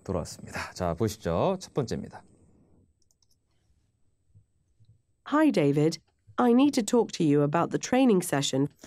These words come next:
Speaker 1: 자, 내가 트레이닝 세션에 대해서 얘기를 해보고 싶었어.
Speaker 2: for the new recruits that starts tomorrow.
Speaker 1: 더 뒤에 봐봐요.
Speaker 2: For the new recruits.
Speaker 1: For the new recruits입니다. recruit이라는 게 동사로는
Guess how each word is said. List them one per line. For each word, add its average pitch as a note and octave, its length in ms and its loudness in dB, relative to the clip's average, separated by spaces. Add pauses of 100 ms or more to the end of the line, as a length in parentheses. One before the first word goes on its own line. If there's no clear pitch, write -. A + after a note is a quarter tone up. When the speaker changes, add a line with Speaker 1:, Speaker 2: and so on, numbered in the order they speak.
(200)
Speaker 1:
자, D3 160 2
내가 F3 440 2
트레이닝 G3 300 0
세션에 F3 360 -2
대해서 C3 260 0
얘기를 G2+ 340 0
해보고 A#2 240 0
싶었어. F#2 440 -4 (280)
Speaker 2:
for D3 220 -2
the F3+ 100 4
new F3+ 200 4
recruits - 600 -2
that - 220 -2
starts E3+ 360 0
tomorrow. F#3+ 520 0 (220)
Speaker 1:
더 A#2+ 100 -6
뒤에 D#3 220 2
봐봐요. A#2 440 2
Speaker 2:
For C#3+ 220 0
the F3+ 100 4
new F3+ 200 4
recruits. E3 640 0
Speaker 1:
For C#3+ 160 -2
the B2 140 0
new C3 500 0
recruits입니다. - 1040 -6
recruit이라는 G3 720 0
게 F3+ 80 0
동사로는 D3+ 760 0